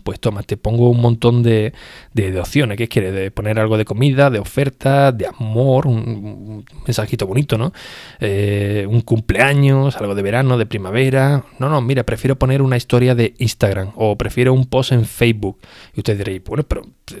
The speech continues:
todo eso es lo mismo, ¿no? No, porque cada uno tiene su medida, ¿no? Si vemos una historia de Instagram,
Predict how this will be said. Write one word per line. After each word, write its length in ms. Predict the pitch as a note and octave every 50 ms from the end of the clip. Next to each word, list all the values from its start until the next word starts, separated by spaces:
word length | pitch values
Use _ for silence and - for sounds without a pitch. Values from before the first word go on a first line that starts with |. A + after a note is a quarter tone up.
| - _ _
todo 200 | - G#2+ G#2+ G#2+
eso 120 | G#2+ -
es 60 | B2+ B2+
lo 100 | A#2+ G#2
mismo, 280 | A2+ E3 F3 C3 A2+
¿no? 140 | A2+ B2 - -
No, 360 | A#2+ G#2 G#2+ A#2+ G3 F#3+ - - -
porque 280 | - - - - G#2
cada 200 | - B2 C3 C#3+
uno 180 | D3 D3 D#3 D3+
tiene 240 | - C#3 C3+ D#3 D3
su 160 | - - A#2
medida, 360 | G#2 F2+ G2 E3+ G3 C3 G2+
¿no? 120 | G2+ C3+ - - - - - - - -
Si 580 | - - - G2+ G2+ G2 G2+ G2 G2 G2+ - _ - - - - -
vemos 400 | - A2+ G#2+ A2 A#2+ B2 - -
una 100 | C3 A#2+
historia 320 | A#2+ - - B2 B2 A#2
de 80 | A2+ B2+
Instagram, 420 | D3 - - B2+ B2+ B2+ C#3 F#3